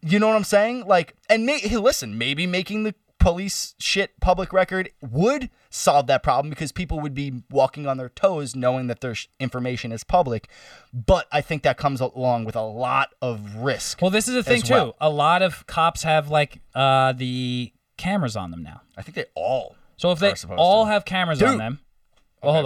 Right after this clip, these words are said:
Speaker 1: wait,
Speaker 2: on.
Speaker 1: I'll say it in a
Speaker 2: If they
Speaker 1: second.
Speaker 2: all have cameras on them and you have a complaint now, in today's day and age, you'll be able to go back to that, and they're like, "Oh, in, uh, two thousand and twenty-one,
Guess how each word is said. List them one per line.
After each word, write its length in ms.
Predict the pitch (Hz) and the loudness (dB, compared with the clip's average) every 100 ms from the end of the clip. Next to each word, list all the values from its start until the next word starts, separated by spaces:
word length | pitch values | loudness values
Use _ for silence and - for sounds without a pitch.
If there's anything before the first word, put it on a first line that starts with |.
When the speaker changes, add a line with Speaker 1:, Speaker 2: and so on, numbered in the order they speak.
| 107 | -2
Speaker 1:
wait, 40 | |
Speaker 2:
on. 80 | 90 | -6
Speaker 1:
I'll 80 | 107 | -6
say 160 | 110 | -8
it 40 | 98 | -8
in 80 | 67 | -4
a 20 | |
Speaker 2:
If 80 | 147 | 0
they 120 | 196 | 2
Speaker 1:
second. 120 | 190 | 4
Speaker 2:
all 120 | 226 | 4
have 180 | 247 233 | 4 2
cameras 420 | - 214 233 214 | -2 -2 0 0
on 180 | 135 113 | -2 -4
them 200 | 110 110 - | -6 -8 -4
and 120 | 147 | -4
you 80 | 156 | -2
have 320 | 131 165 180 | -2 0 0
a 40 | 180 | -2
complaint 640 | - 135 - 160 175 143 _ _ _ _ | -4 -8 -6 -2 -2 -4 _ _ _ _
now, 440 | 120 123 156 214 214 | -6 0 2 2 2
in 80 | 208 | 0
today's 380 | 190 185 190 | -2 0 0
day 160 | 165 185 | 0 0
and 80 | 180 | 2
age, 260 | 190 175 123 | 0 0 -6
you'll 320 | 110 113 151 | -6 -2 0
be 180 | 160 165 | 0 -2
able 200 | 175 165 | -2 -4
to 100 | 160 | -2
go 180 | 165 165 | 0 2
back 280 | 151 170 | 2 0
to 100 | - | -2
that, 200 | 143 135 | -4 -4
and 100 | 120 | -2
they're 100 | 143 | 2
like, 220 | 139 135 - - - - | 4 2 0 -14 -10 2
"Oh, 280 | 180 185 | 4 4
in, 180 | 165 160 | 2 0
uh, 300 | 151 143 143 | 4 6 6
two 240 | 143 - 196 | 4 -2 -2
thousand 400 | 214 202 185 196 | 2 4 2 0
and 100 | 180 | -2
twenty-one, 840 | - 190 190 175 175 165 165 156 | 0 0 2 4 4 4 2 -4